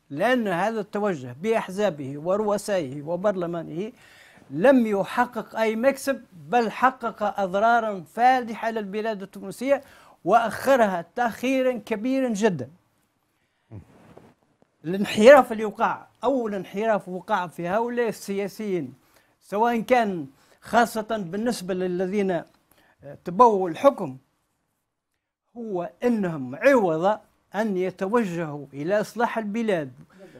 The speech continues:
م-، معناها ويشوفوا أهي المشاكل اللي يحلوها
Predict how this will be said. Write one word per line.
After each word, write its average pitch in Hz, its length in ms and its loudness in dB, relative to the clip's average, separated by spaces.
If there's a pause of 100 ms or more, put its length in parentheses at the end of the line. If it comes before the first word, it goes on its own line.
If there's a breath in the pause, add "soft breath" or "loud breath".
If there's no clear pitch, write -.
(140 loud breath)
م-، 180 320 -8
معناها 185 540 2 (300 soft breath)
ويشوفوا 208 600 0
أهي 240 260 2
المشاكل 226 680 0 (340 loud breath)
اللي 233 200 -2
يحلوها 226 720 0